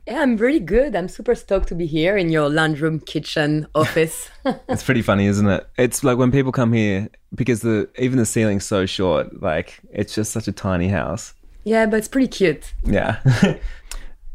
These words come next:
Speaker 2: This is a perfect podcast episode for you and also for our listeners, because people are learning so fast right now. I feel like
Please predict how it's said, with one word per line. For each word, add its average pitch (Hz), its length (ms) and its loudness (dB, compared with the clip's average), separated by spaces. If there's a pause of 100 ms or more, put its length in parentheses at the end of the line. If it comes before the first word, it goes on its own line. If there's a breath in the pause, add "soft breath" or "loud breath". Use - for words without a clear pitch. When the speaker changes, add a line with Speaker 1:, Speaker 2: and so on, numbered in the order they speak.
(120)
Speaker 2:
This 143 160 2
is 185 100 2
a 180 60 2
perfect 120 520 2
podcast 110 460 0
episode 101 380 0
for 110 100 -4
you 101 480 2
and 107 200 2
also 113 360 2
for 113 200 0
our 104 100 0
listeners, 95 440 -6
because 110 480 -2 (460 loud breath)
people 139 800 2 (540)
are 113 220 2
learning 117 580 4
so 123 240 2
fast 101 340 -2
right 95 140 0
now. 98 160 2
I 101 60 0
feel 120 180 0
like 113 300 0